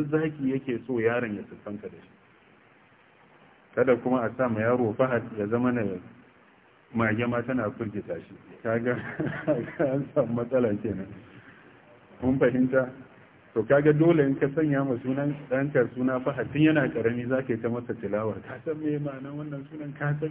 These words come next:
me jarumta? Ka za ka yi ta masa bayani duk ya zama jarumi. Ah, akwai wasu abubuwa waɗanda suke da alaƙa da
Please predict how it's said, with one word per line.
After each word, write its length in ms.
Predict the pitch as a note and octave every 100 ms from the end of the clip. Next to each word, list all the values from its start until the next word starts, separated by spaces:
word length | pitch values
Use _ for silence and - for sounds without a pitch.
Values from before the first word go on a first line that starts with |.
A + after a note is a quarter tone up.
| D3+
me 220 | D3 A2
jarumta? 640 | B2 B2 B2+ B2 B2+ D3+ D3
Ka 60 |
za 180 | C#3 D3+
ka 120 | D3+
yi 80 | C3+
ta 140 | B2+ E3
masa 320 | E3 F#3 F3+
bayani 380 | A#2+ A#2 C3 A#2
duk 100 | A#2
ya 120 | D3+
zama 240 | B2 A2 A2
jarumi. 380 | A2 A2 F2 D#2+ - - - - - _ _ - _ _ - _ _ _ _ _ _ _ - _ _ _ _ _ _ _ -
Ah, 500 | A#2 A2 G#2+ G#2 G2 G2+ - - - - _ _ _ _ _ _ _ - _ _ _ _ _ _ _ _ - _
akwai 260 | G#2 G#2+ D#3
wasu 180 | E3 E3+
abubuwa 280 | D#3 E3 C#3+
waɗanda 280 | C#3 B2+ A2+
suke 240 | - C3+
da 80 | A2
alaƙa 500 | G#2+ A2 B2 B2 G#2
da 240 | F#2+ F2